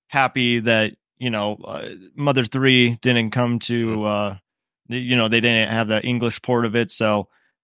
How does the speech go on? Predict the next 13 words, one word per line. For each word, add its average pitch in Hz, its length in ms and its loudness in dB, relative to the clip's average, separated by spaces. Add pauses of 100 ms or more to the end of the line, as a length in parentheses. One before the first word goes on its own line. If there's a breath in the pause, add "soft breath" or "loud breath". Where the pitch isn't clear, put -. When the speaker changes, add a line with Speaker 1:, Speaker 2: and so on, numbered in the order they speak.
Speaker 1:
that's 110 200 0
our 110 160 4
plan, 110 320 0
is 101 220 -2
to, 104 300 -2
uh, 98 180 -2
kidnap 110 400 -2
Reggie 113 360 2
and 104 100 0
ask 104 220 -2
him 104 80 -4
why 117 320 2
and, 92 400 -4